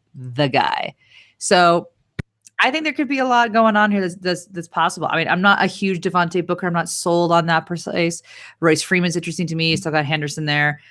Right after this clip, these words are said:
Um, so I think there could be a lot of throwing going on this year. And I think Case Keenum could be one of those guys, as you said, that's a great last pick, second to last pick, third to last pick, however it is you decide to do your defenses and kickers.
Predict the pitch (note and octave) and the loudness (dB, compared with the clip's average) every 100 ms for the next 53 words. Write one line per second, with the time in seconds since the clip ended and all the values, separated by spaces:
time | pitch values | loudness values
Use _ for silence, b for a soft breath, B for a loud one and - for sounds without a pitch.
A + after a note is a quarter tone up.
0 | b b - D3 C#3+ C#3 - E3 F3+ A3 | b b 0 4 4 2 -2 -2 0 0
1 | A3 A3 A3 A#3+ A3 A#3 A3+ - G3 F4 | 0 0 0 2 4 4 2 2 2 2
2 | C#4+ D#3 C#3+ C#3 C3+ C#3 C#3 - C3 C#3+ | 2 2 2 2 2 -2 -6 -4 -2 0
3 | F3 A3 A3 C4 B3 - C#4 D4+ A#3 - | -2 -4 -4 -4 -6 -4 -2 -2 -4 -4
4 | G#3 F#3+ A#3 A3 G#3+ G#3+ G3 G3 A3 F3+ | 0 2 2 2 2 2 2 0 2 0
5 | D#3+ E3 G3+ - A3 F3 D#3+ - D#3 C#3+ | -2 -2 -4 -2 -2 0 -2 -4 -6 0
6 | C#3+ D3 D#3 _ _ _ _ _ _ - | 2 4 2 _ _ _ _ _ _ -12
7 | C3 C3+ C3 C#3 - _ - E3+ C#3 C3+ | -2 2 2 2 -2 _ -4 0 2 0
8 | - _ - C3+ B2+ B2+ C3 B2 - B2+ | -4 _ -8 -6 -6 -4 -4 -4 -6 -8
9 | B2 C3 B2+ B2+ - C3+ C3 C3 C3 C3 | -6 -6 -2 -4 -4 -8 -4 -2 -2 -4
10 | B2+ B2+ B2+ - B2+ B2+ B2 B2 A#2 B2+ | -8 -10 -10 -4 -4 -2 -4 -4 -4 -6
11 | B2+ - B2 A#2+ - C3+ B2+ B2 | -6 -8 -10 -10 -14 -6 -4 -4